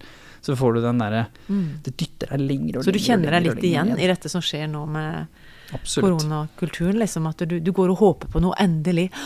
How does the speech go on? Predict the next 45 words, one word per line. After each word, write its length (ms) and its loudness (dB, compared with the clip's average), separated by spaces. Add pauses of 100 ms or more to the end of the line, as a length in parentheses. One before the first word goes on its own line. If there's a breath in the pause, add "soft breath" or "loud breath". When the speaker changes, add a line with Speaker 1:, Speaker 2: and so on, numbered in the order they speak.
Speaker 2:
<gasps> 280 -8
«Jeg 80 -2
holder 160 2
litt 180 0
pusten.» 380 -4 (360)
Speaker 1:
Ja. 140 -6 (500)
Speaker 2:
Og 100 -2
så 180 2
blir 180 0 (100)
det 160 -6
desto 400 -2
verre 320 -2
når 140 2
det 160 4
skjøtter 600 -6
ned 180 0
igjen, 140 2
altså 180 -2
at 140 -2
det 120 0
håpet 300 -4
du 100 0
hadde, 260 -2
det 120 -4
forsvant. 640 -6
Men 120 6
var 160 6
det 140 -2
ingen, 400 0
altså 180 -2
du 80 -4
snakker 260 -4
om 120 -2
alkohol, 340 -4
ikke 160 -6
sant? 280 -2 (240 soft breath)
Det 100 -2
er 40 4
jo 80 4
masse 560 0
oppfølging 440 -2
for 100 -2
barn 400 2 (260 soft breath)
av 200 2
alkoholikere. 540 -2